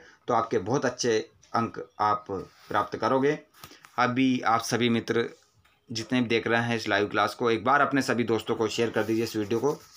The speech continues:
क्योंकि उन तक भी ये वीडियो पहुंचना चाहिए, क्योंकि उनके भी सप्ली थी और उन्होंने रुक जाना ही का फॉर्म भरा था। ठीक है, वीडियो अच्छा लगा हो तो लाइक ज़रूर करिएगा, एक कमेंट प्यारा सा करके बताइएगा कमेंट बॉक्स में। धन्यवाद, मिलते हैं हम अगले वीडियो में।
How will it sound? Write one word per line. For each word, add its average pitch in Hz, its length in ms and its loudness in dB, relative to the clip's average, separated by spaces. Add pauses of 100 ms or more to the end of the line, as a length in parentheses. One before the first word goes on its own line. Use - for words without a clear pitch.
(100)
क्योंकि 110 440 -2 (460)
उन 113 100 -2
तक 135 120 0
भी 139 180 2
ये 131 80 4
वीडियो 120 220 2
पहुंचना 107 300 0
चाहिए, 131 340 2 (260)
क्योंकि 117 220 -4
उनके 110 280 0
भी 117 180 -2
सप्ली 120 400 -2
थी 147 280 -6 (500)
और 107 120 -4
उन्होंने 107 300 -2
रुक 95 100 -2
जाना 110 260 0
ही 113 140 -2
का 113 120 0
फॉर्म 113 240 -4
भरा 117 180 2
था। 131 200 -4 (360)
ठीक 135 120 -2
है, 160 140 -2 (200)
वीडियो 165 320 2 (120)
अच्छा 127 260 -2
लगा 147 220 4
हो 147 120 0
तो 151 100 0
लाइक 123 180 2
ज़रूर 123 200 2
करिएगा, 117 320 2
एक 127 140 -2
कमेंट 113 320 0
प्यारा 104 200 2
सा 107 120 -4
करके 104 280 -4
बताइएगा 101 560 -2 (360)
कमेंट 98 200 0
बॉक्स 85 300 -8
में। 76 100 -6 (560)
धन्यवाद, 113 480 2
मिलते 113 260 2
हैं 131 40 4
हम 127 100 2
अगले 101 220 2
वीडियो 90 260 0
में। 87 180 -4